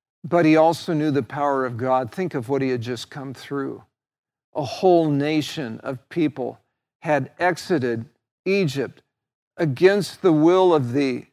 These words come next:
of the emperor, so to speak,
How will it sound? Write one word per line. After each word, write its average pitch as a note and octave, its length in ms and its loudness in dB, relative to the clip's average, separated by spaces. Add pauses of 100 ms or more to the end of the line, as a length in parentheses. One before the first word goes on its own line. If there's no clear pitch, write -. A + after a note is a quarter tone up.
(600)
of B2 260 -8
the B2 360 -4 (1200)
emperor, E3+ 520 -2
so D#3 200 -4
to C3+ 100 -4
speak, A#2 440 -10